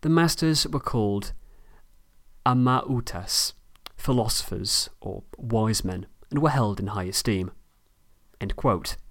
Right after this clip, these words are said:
The schools were a four-year process. The first year was dedicated to the study of language, religion, in the second, the third, the knot system,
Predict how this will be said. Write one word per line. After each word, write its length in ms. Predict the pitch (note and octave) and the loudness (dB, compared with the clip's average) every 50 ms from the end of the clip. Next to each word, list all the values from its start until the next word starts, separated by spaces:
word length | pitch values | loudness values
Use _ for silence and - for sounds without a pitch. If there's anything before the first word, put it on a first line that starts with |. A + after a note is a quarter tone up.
| - - - - - - - _ - _ _ - - _ _ - - - _ _ _ _ _ _ _ _ - - _ - - | -20 -20 -20 -20 -20 -20 -20 _ -20 _ _ -20 -20 _ _ -20 -20 -20 _ _ _ _ _ _ _ _ -20 -20 _ -12 -4
The 80 | - F#3 | 0 2
schools 560 | - - - A3 G3 F#3 F3+ F3 F3+ D3+ - D3 | 4 6 10 10 10 10 10 8 6 4 2 2
were 420 | C3+ C#3 C3+ C3 B2+ B2 B2 A#2+ - | 4 4 6 6 6 6 4 2 0
a 60 | B2+ | -2
four-year 600 | - - - C#3 B2 A#2 A2 A2+ G2+ F#2+ F2+ F2+ | -2 0 4 4 6 6 6 4 2 2 0 -2
process. 760 | - - F#2+ F2+ F2 - - - F2+ F#2 F#2 - - - - - - - - - - - - - - - - - | -2 -2 -2 -2 -2 -2 -2 -2 -2 -4 -2 -2 0 0 0 -2 -8 -18 -20 -20 -20 -20 -20 -20 -20 -20 -12 -4
The 80 | - D3 | -2 -2
first 420 | - - - F#3 F#3 E3+ - - | 2 6 6 8 8 6 4 4
year 260 | E3 D3 D3 D3 C#3+ C#3+ | 4 4 4 4 4 4
was 340 | C3+ B2+ B2+ B2+ A#2+ - | 4 4 4 4 2 0
dedicated 720 | - - B2 A2+ A2+ - - A2+ G2+ G2+ G#2 - - G#2 - | 0 2 2 2 2 0 -2 -2 -2 -2 -2 -2 -2 -4 -2
to 280 | - - - - G#2 | -4 -6 -6 -4 -4
the 100 | F#2+ G#2 | -4 -4
study 280 | G2+ - - A2 F#2 F#2+ | -4 -2 -2 -2 -2 -2
of 100 | F#2 G2 | -4 -2
language, 760 | G2 F#2+ F#2 F#2 F#2 F2+ - F#2 - - - - - - - - - - - - - | -2 -2 -2 -2 -2 -4 -4 -6 -6 -4 -6 -6 -8 -8 -10 -14 -20 -20 -20 -16 -8
religion, 560 | - A#2 A2+ G#2+ G2 F2 - - - C#3 D3 - _ - - - | -2 0 0 0 0 0 -2 -4 -4 -6 -6 -10 _ -20 -18 -12
in 120 | - A2 G2+ | -8 -6 -4
the 60 | G2 | -2
second, 640 | - - - G#2+ G2 - - F#2+ F#2+ - - - - - - - - - - | 0 0 2 0 0 -2 -4 -6 -6 -6 -8 -12 -14 -18 -18 -16 -16 -14 -10
the 60 | - | -10
third, 480 | D3+ - - F3 E3 D#3 D3+ D3+ - - - - | -6 0 2 4 4 4 4 2 0 -2 -4 0
the 80 | A#2+ | 2
knot 240 | A#2 A2 G#2 - - | 2 2 2 0 -2
system, 460 | - - G#2 G2+ - - G2+ F#2+ F#2+ | -4 -4 -4 -4 -4 -2 -2 -4 -4